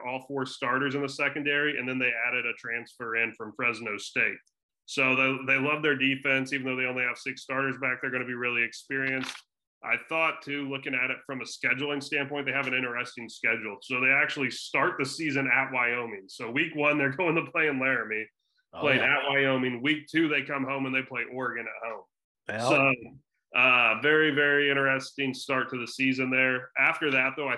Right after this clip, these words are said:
Speaker 1: think the conference schedule is pretty manageable. Uh, they do have to go to Baylor. And then, honestly, that comes down to it, the last game of the season,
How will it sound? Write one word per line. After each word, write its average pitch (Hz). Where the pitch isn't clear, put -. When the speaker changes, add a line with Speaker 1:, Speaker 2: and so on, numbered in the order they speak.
Speaker 1:
think 139
the 117
conference 127
schedule 131
is -
pretty 127
manageable. 135
Uh, 117
they 123
do 139
have 139
to 143
go 131
to 113
Baylor. 139
And 127
then, 127
honestly, 156
that 139
comes 139
down 143
to 131
it, 131
the 117
last 131
game 143
of 127
the 123
season, 127